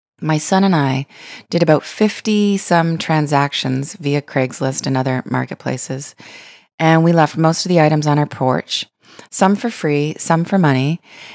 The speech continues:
And we asked people, "Just leave the money in the mailbox or under the doormat." And every single person came through. This has been going on for years, just like us putting it on the porch. Humans are good. If you wanna run a human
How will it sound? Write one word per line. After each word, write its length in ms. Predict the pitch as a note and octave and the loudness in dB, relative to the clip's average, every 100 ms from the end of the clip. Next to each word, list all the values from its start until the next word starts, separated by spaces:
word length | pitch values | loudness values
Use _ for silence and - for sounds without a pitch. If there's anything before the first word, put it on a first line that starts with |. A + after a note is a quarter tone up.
| - | -4
And 100 | E3 | 2
we 80 | E3+ | 4
asked 200 | E3+ E3 | 4 2
people, 240 | F3+ D#3+ | -4 -4
"Just 220 | D3+ D#3+ - | -6 -6 -2
leave 160 | F3 | 0
the 80 | F3+ | 2
money 220 | F3+ F3 | 4 4
in 60 | F3 | 4
the 60 | |
mailbox 680 | F3 D#3 D3+ D3+ D3+ D3+ - | 4 4 4 4 2 0 -4
or 180 | B2+ - | -4 -2
under 240 | D3 D#3+ E3+ | -2 0 2
the 100 | D#3+ | 2
doormat." 540 | D3 C#3 C#3 C3+ C3+ | 2 2 0 -2 -2
And 160 | C#3+ C#3 _ | -2 -2 _
every 400 | E3 E3+ D#3+ E3+ | 4 4 4 0
single 280 | D#3+ D#3+ D3+ | -2 0 -2
person 340 | C#3+ C#3+ - | -2 -6 -6
came 200 | C3+ C3+ | -6 -4
through. 280 | C3 - C3+ B2+ - - | -4 -6 -6 -8 -16 -6
This 100 | B3 | 0
has 60 | |
been 100 | B3 | 2
going 200 | A3 F#3 | 6 6
on 100 | D#3+ | 4
for 140 | D3+ C3 | 2 -2
years, 280 | B2+ B2+ - | -4 -6 -6
just 220 | C3 - | -8 -4
like 180 | C3 C3 | -4 -2
us 360 | C3 - - - _ _ _ | -4 -6 -10 -16 _ _ _
putting 200 | - - | -12 -2
it 60 | C#3+ | 0
on 100 | B2+ | -2
the 60 | B2 | -2
porch. 340 | C3 B2+ - - - - | -4 -4 -8 -16 -20 -20
Humans 520 | - G#3 G#3+ G#3 G#3 - | -4 2 4 6 4 2
are 240 | - D#3 D3+ | 0 2 0
good. 240 | C#3+ C3 | 0 0
If 140 | B2+ D#3 | 0 0
you 60 | |
wanna 180 | D#3+ E3+ | 2 2
run 160 | E3+ D#3+ | 2 0
a 40 | |
human 540 | D3+ D#3+ D#3+ D#3+ D#3+ | -2 -2 0 2 0